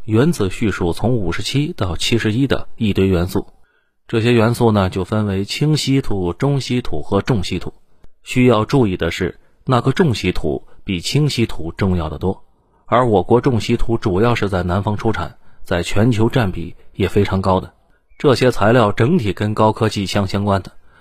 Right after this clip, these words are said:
科技越发展，对这些东西的需求也就越大。咱们就举个例子吧，大家前段时间肯定听说过吧，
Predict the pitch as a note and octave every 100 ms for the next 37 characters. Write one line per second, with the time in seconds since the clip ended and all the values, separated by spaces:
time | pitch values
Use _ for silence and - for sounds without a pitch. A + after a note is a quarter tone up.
0 | - - - B2+ A#2 A#2 G#2+ A2+ A#2 F2
1 | D2+ G2 G2+ F#2 F#2+ G2+ B2+ C3+ A#2 F#2
2 | E2 B2 A#2+ F2+ E2 - - F2 F#2+ G2
3 | F#2 - - - _ _ - A2+ B2+ A#2
4 | G#2+ A2 G#2 F2 G#2 A#2+ F#2+ D#2 - -
5 | - - _ _ - B2 A#2+ C3 A#2 E3
6 | D3+ A2 A2 A#2+ A#2 G2+ G#2+ A#2 C3 B2+
7 | B2+ A#2 F2 D#2 -